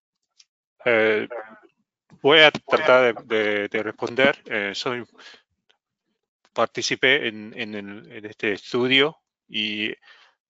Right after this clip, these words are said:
creo que el proyecto era, generalmente, duró más o menos, ah, seis meses, pero no era tiempo completo, eh, todo el mundo estaba trabajando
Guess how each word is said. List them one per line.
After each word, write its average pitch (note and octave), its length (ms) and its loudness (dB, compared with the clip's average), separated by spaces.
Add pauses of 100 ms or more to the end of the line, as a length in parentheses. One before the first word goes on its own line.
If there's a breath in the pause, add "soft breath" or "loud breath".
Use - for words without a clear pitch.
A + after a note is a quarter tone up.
(480)
creo D#3 240 0
que D3 200 4
el A#2 100 0
proyecto F#3 720 4
era, A#2+ 580 2
generalmente, A#2+ 460 -12
duró B2 260 -2
más B2 240 -6
o - 20 -14
menos, A2+ 800 -6 (100)
ah, G2+ 240 -8
seis - 400 -4
meses, B2 400 0
pero G2 200 -4
no A2 120 -2
era A2 360 4 (100)
tiempo A2+ 380 -4
completo, G2 600 -4
eh, F2 80 -8
todo G2 180 -6
el F2+ 60 -10
mundo F#2+ 220 -20
estaba F#2 300 -2
trabajando F#2+ 500 -6